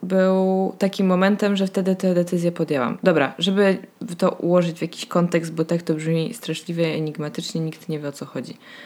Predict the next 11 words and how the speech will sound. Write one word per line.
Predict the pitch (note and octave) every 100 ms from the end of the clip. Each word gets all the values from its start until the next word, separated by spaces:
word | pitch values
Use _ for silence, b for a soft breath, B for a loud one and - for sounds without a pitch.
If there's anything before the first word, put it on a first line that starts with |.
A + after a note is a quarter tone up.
| B B
Mieszkałam | F#3+ - B3+ A#3
we |
Francji, | F#3+ F3 F3 E3+ G3 A#3 A#3 B B B
pojechałam | - F#3+ G3+ G3
tam | F#3 F3+ F3+
w | -
sierpniu | - F#3 F3 F3+ F3 F3 - -
dwa | F3
tysiące | F3 - E3+ E3+
dziesiątego | D#3+ D#3+ E3 E3 E3 D#3
roku | D3+ - G#3